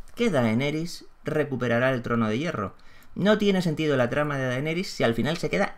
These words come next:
en nada. Ahora, si lo recupera o no lo recupera de forma definitiva no lo sabemos. Igual lo recupera de forma transitoria y después le pasa algo. O puede haber muchos otros giros de guión. Pero, de hecho, un dragón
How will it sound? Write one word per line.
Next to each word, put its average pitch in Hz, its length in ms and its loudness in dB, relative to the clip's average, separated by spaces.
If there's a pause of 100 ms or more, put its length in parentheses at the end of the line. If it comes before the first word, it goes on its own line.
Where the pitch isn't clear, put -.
en 147 240 2
nada. 151 360 -2 (480)
Ahora, 131 380 4 (840)
si 165 200 0
lo 156 120 0
recupera 156 480 0
o 170 40 0
no 175 100 0
lo 180 120 2
recupera 165 360 -2
de 139 60 -2
forma 143 260 -2
definitiva 147 480 -4
no 156 100 -4
lo 123 100 -2
sabemos. 131 420 -4
Igual 139 320 0
lo 160 100 2
recupera 151 420 -2
de 127 60 0
forma 143 300 -4
transitoria 143 540 -4
y 156 40 -6
después 120 320 -6
le 117 100 -4
pasa 120 280 -4
algo. 160 320 -6 (1120)
O 135 120 -2
puede 190 180 0
haber 190 220 2
muchos 185 440 2
otros 139 260 0
giros 135 280 0
de 107 100 2
guión. 90 300 0 (680)
Pero, 226 380 4 (560)
de 113 160 -2
hecho, 190 360 -2 (260)
un 202 360 8
dragón 180 600 2